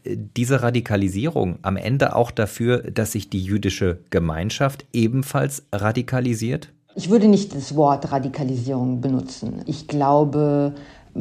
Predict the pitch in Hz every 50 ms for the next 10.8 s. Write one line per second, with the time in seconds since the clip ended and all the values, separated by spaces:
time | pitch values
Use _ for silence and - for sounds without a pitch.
0 | - - - 156 - - - 190 202 202 - 156 156 - - 165 156 170 160 -
1 | - 151 139 143 143 131 131 131 - - - 143 151 160 151 156 143 139 151 143
2 | 147 147 - - 156 143 143 143 143 143 139 139 147 151 156 160 160 156 156 156
3 | 156 156 156 - - - - - - - 151 156 151 156 - 160 - - - -
4 | 190 196 185 180 160 160 156 156 147 147 147 143 147 143 139 131 - - - -
5 | 156 156 156 - 170 160 147 165 156 139 165 190 190 - - 185 185 - - -
6 | - - - 147 143 147 156 151 156 156 151 143 127 147 139 143 147 156 165 165
7 | 143 151 160 156 151 147 139 - - - - - _ _ _ _ - - 165 170
8 | 180 202 196 - - - - 180 175 165 160 156 151 147 147 151 151 151 156 -
9 | - _ _ _ _ _ _ _ - - 202 196 196 185 185 175 180 - - -
10 | 127 - - 165 160 165 156 160 - 156 151 151 156 - -